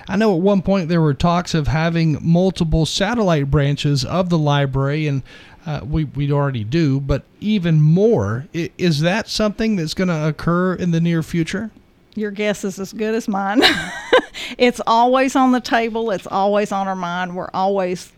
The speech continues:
Speaker 2: listening and watching and, and talking with people to see what opportunities are out there. But yeah. And the other big th-, news that we have is hopefully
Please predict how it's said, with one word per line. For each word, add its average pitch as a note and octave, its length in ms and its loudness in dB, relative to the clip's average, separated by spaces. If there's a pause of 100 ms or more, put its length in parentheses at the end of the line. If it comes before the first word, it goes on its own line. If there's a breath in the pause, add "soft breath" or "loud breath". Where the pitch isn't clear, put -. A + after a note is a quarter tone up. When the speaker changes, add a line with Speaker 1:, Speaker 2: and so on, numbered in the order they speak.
(140)
Speaker 2:
listening G#3 640 -4
and F3 180 -8
watching F#3 600 -6
and, E3 300 -10 (380 loud breath)
and G3 140 -8
talking F#3+ 460 -6
with F3 180 -10
people F3+ 460 -8
to F3+ 180 -12
see F#3 220 -8
what E3+ 180 -8
opportunities E3 800 -10
are E3 120 -8
out E3+ 180 -8
there. E3+ 200 -10
But E3+ 200 -12
yeah. D3+ 300 -12 (480 loud breath)
And G3 600 -4
the F#3+ 140 -4
other G#3+ 200 -2
big G#3 360 -6
th-, - 160 -12
news G3 380 -6
that F#3 140 -8
we F3 140 -6
have E3+ 420 -8
is F#3 260 -12
hopefully F#3+ 640 -6